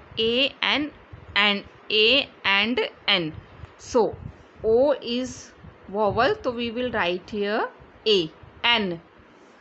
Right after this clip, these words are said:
B is consonant, तो we will write here A।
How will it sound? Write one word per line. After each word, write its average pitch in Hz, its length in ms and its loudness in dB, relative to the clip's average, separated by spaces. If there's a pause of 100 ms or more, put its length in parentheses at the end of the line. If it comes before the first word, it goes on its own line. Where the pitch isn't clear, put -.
(800)
B 240 120 -2 (480)
is 226 140 -6
consonant, 208 800 -6
तो 269 120 -2
we 233 200 -6
will 202 200 -6
write 175 340 -6
here 208 300 -4 (1040)
A। 175 300 -2